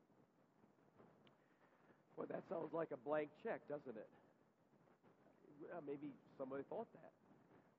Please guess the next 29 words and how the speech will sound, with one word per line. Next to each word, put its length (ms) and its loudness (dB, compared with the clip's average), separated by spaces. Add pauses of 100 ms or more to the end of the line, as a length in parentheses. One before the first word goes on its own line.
You 100 0
know, 80 0
the 140 0
name 260 6
it 140 6
and 100 0 (140)
claim 260 2
it 140 -6
gospel 580 0
is, 100 -6 (300)
"Whatever 460 2
I, 320 4 (580)
I 160 6
want, 380 8
I'm 160 4
going 260 2
to 60 4
ask." 400 0 (1500)
Do 80 -6
you 160 -4
think 160 4
we 80 4
ought 160 4
to 100 -12
be 220 -2
careful 560 0
about 400 4
God 240 4
answering 400 -2